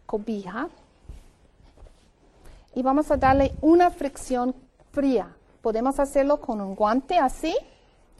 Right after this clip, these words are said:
que hemos hecho con toallas. Eso es muy bueno para una fricción. O podemos hacer un guante con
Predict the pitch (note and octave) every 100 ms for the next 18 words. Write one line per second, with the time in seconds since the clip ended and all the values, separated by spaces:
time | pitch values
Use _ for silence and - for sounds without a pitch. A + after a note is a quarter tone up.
0 | - _ _ _ A#3 G#3+ A3+ - A#3 A#3+
1 | - E4 F4 B3 G#3 A3+ G#3 G3+ A#3 F4
2 | G#4+ - - _ _ - G#3 - A#3+ C4
3 | D4+ E4 C4 A#3+ B3 D4+ C#4 A#3 G#3+ G#3
4 | - - - A#3 A#3 C#4+ - - - _
5 | - C#4 G4 - C#4+ D4+ D#4 D4 C#4+ C#4+
6 | C4+ B3 B3 B3 C4+ D#4 D#4+ - - C4+
7 | C#4 F4+